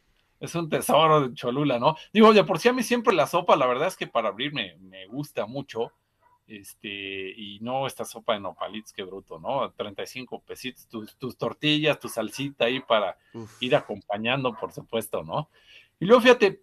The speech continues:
Speaker 1: pues, no solo había tamales en la feria, sino que también, pues, había un poco de todo, ¿no? Claro, el fuerte, pues, eran los tamales.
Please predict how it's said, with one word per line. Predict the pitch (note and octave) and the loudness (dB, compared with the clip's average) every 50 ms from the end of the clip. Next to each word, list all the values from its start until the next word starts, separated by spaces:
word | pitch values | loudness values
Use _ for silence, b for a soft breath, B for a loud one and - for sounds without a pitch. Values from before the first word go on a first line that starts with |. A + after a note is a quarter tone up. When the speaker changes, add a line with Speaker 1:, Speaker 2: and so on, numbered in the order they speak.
| _ - | _ -8
Speaker 1:
pues, | D#3 E3 F#3 | -6 -6 -4
no | G3+ F#3+ F3 G#3 A#3+ | -2 4 6 6 8
solo | A3+ B3 B3+ B3 A3+ | 8 8 8 8 8
había | G#3 A3+ A3 | 8 6 6
tamales | - G3 G3 G3 G3 F#3+ E3 D3+ | 4 4 6 4 4 2 0 -2
en | F3+ | -2
la | F3+ F3+ | -2 -2
feria, | D#3 F3 F3 E3+ F#3 F#3+ | -2 -2 -2 -2 -2 -2
sino | E3+ E3+ C#3+ B2+ | -4 -6 -8 -8
que | - B2 | -8 -8
también, | A2 A#2+ A#2 B2 C#3+ D#3+ D#3 | -8 -6 -4 -4 -4 -6 -6
pues, | - - - | -10 -18 -20
había | E2+ E2+ G#2+ B2 | -16 -12 -12 -12
un | A#2+ | -10
poco | - B2+ B2 C3+ C#3+ | -10 -8 -4 -4 -4
de | D3 | -2
todo, | - - F3+ F3 C3 G2+ | -2 -4 -4 -2 -2 -4
¿no? | E2+ F2+ A2 C3+ B2 G2+ | -4 -6 -6 -8 -8 -8
Claro, | - A2+ A#2 A2+ G#2+ | -6 -4 -4 -4 -4
el | F#2+ - | -6 -6
fuerte, | - A2+ A2+ A#2 - B2+ | -6 -6 -6 -6 -8 -14
pues, | - - - - | -16 -16 -14 -10
eran | A2 A2+ A#2 A2+ | -6 -6 -6 -6
los | A2+ A2+ - | -8 -6 -6
tamales. | C3+ B2+ C3+ D3 C#3+ A#2+ - - | -4 0 0 0 0 0 -4 -10